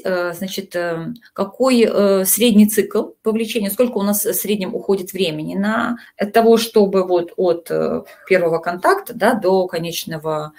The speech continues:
результата. Вот. И сколько вот этих потенциальных инвесторов, на какой они фазе. То есть это вот то, что я сказала, выписать, и прям чтобы мы видели эту свою статистику. Э, тогда нам легче будет с ними работать.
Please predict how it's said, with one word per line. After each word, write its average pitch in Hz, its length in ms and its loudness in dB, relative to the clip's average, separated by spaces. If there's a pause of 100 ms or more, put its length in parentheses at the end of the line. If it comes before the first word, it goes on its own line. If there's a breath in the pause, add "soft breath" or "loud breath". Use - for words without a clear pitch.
(260 loud breath)
результата. 165 840 -2 (360 soft breath)
Вот. 151 320 -6 (240 loud breath)
И 294 200 6
сколько 240 600 4
вот 175 160 -6
этих 160 240 0
потенциальных 180 680 -2
инвесторов, 214 480 0
на 170 100 -8
какой 202 280 -2
они 180 120 -6
фазе. - 320 -6
То - 100 -4
есть 165 120 -6
это 202 200 0
вот 180 140 -2
то, 359 100 0
что 349 140 0
я 196 60 -2
сказала, 160 240 -2
выписать, 240 560 4
и - 40 0
прям 233 220 6
чтобы 180 260 -2
мы 233 260 4
видели 196 360 2
эту 196 300 0
свою 170 480 -4
статистику. - 840 -6 (720 loud breath)
Э, 160 140 2
тогда 180 300 4
нам 240 200 8
легче 247 280 4
будет 208 320 2
с - 80 2
ними 196 280 6
работать. 185 560 -4